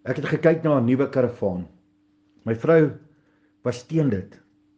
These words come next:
Nadat ek na die nuwe karavaan gekyk het, het, het ek haar probeer convince ons moet hierdie karavaan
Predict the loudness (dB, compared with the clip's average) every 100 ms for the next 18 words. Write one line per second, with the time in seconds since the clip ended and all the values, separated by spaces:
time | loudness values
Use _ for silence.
0 | _ _ _ _ _ _ _ _ _ -4
1 | 0 2 0 -2 0 2 0 0 -4 -6
2 | -6 -4 -4 -4 -8 -10 -8 -8 -10 -10
3 | -10 -8 -6 -6 -4 -2 -2 -2 -4 -4
4 | -6 -8 -8 -4 -2 -2 -2 -4 -4 -4